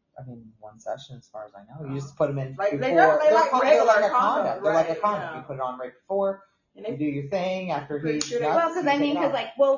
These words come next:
Speaker 3: 'cause, like, a condom is a literal barrier.
Speaker 1: Yeah, it's
Speaker 3: Right?
Speaker 1: a barrier too.
Speaker 3: So how is he getting in?
Speaker 1: So, like,
Speaker 3: Oh, so does it expand with him?
Speaker 1: Yeah, it's latex
Speaker 2: Mm.
Speaker 1: too.
Speaker 3: Oh, okay.
Speaker 1: Yeah,
Speaker 3: So
Speaker 1: it's
Speaker 3: it
Speaker 1: like
Speaker 3: forms a condom around him,
Speaker 1: Yeah.
Speaker 3: but it's just inside
Speaker 2: Inside
Speaker 3: you.
Speaker 1: Yeah.
Speaker 2: you.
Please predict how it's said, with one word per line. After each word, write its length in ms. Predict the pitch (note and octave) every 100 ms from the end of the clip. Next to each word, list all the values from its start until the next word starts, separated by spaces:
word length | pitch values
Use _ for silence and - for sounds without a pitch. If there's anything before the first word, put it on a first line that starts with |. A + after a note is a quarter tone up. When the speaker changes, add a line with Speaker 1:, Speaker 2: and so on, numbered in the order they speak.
| -
Speaker 3:
'cause, 100 | D#4+
like, 160 | C4 -
a 80 | A3+
condom 400 | D4 D#4 D4 B3+
is 100 | A#3+
a 80 | G#3+
literal 520 | G#3+ B3 A#3 G#3+ F3+
barrier. 680 | D#3+ G#3 A3+ E3 - G#2 - _ D#3
Speaker 1:
Yeah, 240 | E3+ - -
it's 80 | F#3
Speaker 3:
Right? 140 | B3 -
Speaker 1:
a 20 |
barrier 380 | G3+ F3+ D3+ -
too. 160 | A#3 - _ _ _ _ _ _ _ _ _
Speaker 3:
So 100 | A3+
how 180 | B3
is 80 | C4
he 60 | B3
getting 240 | A#3+ B3
in? 300 | D4+ A#3 - _ _ _ _ _ _
Speaker 1:
So, 460 | G#3 E3+ D#3 - D3
like, 380 | C#3 C3+ - _ _ _ _ _ _ _ _ _
Speaker 3:
Oh, 140 | E4 D4
so 160 | C4
does 100 | B3
it 60 | B3+
expand 520 | A3+ - G#3+ A#3+ B3+
with 160 | A3 A#3
him? 280 | E4 E4+ C4+
Speaker 1:
Yeah, 220 | B3 D#3
it's 160 | E3+
latex 480 | F#3+ F#3+ G3+ F#3+ F#3+
Speaker 2:
Mm. 60 | E3+
Speaker 1:
too. 60 | -
Speaker 3:
Oh, 540 | C#4 D4+ D4+ D4 C4 B3
okay. 20 |
Speaker 1:
Yeah, 220 | - -
Speaker 3:
So 100 | - -
Speaker 1:
it's 80 |
Speaker 3:
it 20 | -
Speaker 1:
like 80 | D4+
Speaker 3:
forms 240 | D4+ C#3
a 60 | G#3+
condom 460 | G#3+ G3 F3+ F3+
around 360 | F3 G3+ A3 B3+
him, 140 | A3
Speaker 1:
Yeah. 160 | D#3+ B2
Speaker 3:
but 100 | A#2
it's 120 | F3+
just 240 | G#3+ - G3+
inside 460 | F#3+ - G3 D3+
Speaker 2:
Inside 360 | D#3 E3+ E3 F3+
Speaker 3:
you. 60 | -
Speaker 1:
Yeah. 100 | E3+
Speaker 2:
you. 340 | E3 D#3+